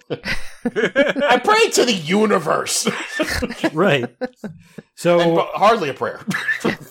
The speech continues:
Speaker 2: So while we're talking about Trump getting rid of the, the protesters so that he could have a photo op, the A C L U and Black Lives Matter,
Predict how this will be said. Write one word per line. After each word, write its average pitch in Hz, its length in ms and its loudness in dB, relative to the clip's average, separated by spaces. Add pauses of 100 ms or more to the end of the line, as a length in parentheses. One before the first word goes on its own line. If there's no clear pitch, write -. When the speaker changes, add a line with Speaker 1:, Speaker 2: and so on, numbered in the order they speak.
(440)
Speaker 2:
So 160 180 2
while 165 320 0
we're 202 160 2
talking 202 340 2
about 170 260 2
Trump 175 280 -2
getting 165 200 0
rid 156 200 2
of 143 100 -2
the, 131 240 0
the 127 100 2
protesters 135 680 -2
so 135 100 0
that 120 140 0
he 127 100 -2
could 127 140 -2
have 123 100 0
a 117 80 2
photo 131 340 0
op, 117 200 0
the 139 340 0
A 180 160 0
C 208 160 -4
L 190 140 2
U 165 380 2
and 160 600 2 (260)
Black 160 280 -2
Lives 156 280 0
Matter, 127 560 -2